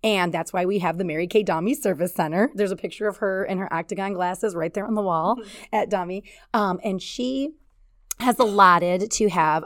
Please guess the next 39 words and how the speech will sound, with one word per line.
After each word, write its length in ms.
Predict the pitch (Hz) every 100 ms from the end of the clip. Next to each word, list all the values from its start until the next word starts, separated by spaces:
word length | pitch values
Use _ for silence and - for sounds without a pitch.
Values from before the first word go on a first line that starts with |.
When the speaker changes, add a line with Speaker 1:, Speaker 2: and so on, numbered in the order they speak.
| 247 -
Speaker 1:
s-, 160 | - 233
mostly 360 | 196 185 185 165
run 160 | 165
off 160 | 160 -
of 100 | 160
the 140 | 175
interest, 340 | 151 151 165 -
the 80 |
way 120 | 156 151
that 120 | 151
scholarships 460 | - 139 - 160
run, 160 | 170 147
but 100 | 156
there 260 | 175 170 -
are 220 | 170 170
so 180 | - 170
much, 320 | 170 - -
so 160 | -
much 200 | 185 208
money 220 | 196 170 165
that's 200 | 165 -
earmarked 280 | 175 160 208
and 100 | 190
set 140 | 175
aside. 400 | 185 165 143 160 - - -
So 140 | 214
you 260 | 175 190 202
can 400 | - 196 196 196 - - -
go 180 | 196 185
ahead 220 | 196 196
and 120 | 208
apply 380 | 208 - 208 208
for 280 | 196 160 156
it 220 | 160 196
when 260 | 220 180 170
you 160 | 165
are 220 | - 160 165
in 180 | 170 165
college, 460 | 175 185 170 180